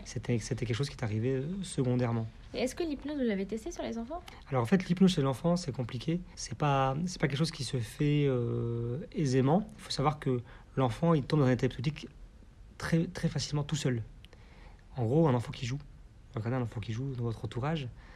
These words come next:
Speaker 1: un enfant qui joue, il se met en état hypnotique, en auto-hypnose tout de suite. Il suffit juste que, voilà, il entre, il voit quelque chose qui le,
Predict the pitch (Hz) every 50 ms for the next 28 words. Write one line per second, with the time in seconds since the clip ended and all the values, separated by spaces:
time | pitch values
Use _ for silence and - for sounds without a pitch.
0 | - - - - - 135 113 - 120 107 113 110 131 156 160 139 - - 131 123
1 | 120 120 117 113 - 123 113 - 135 123 - - 143 147 180 139 120 131 139 -
2 | 143 131 - 151 147 143 - - 151 - - - - - - - - - - -
3 | 127 107 - - - 131 131 170 165 - - 143 127 123 123 127 123 127 131 139
4 | 131 120 117 123 127 117 110 - 170 160 120 113 139 123 147 123 - - 151 143
5 | - - - 120 120 120 117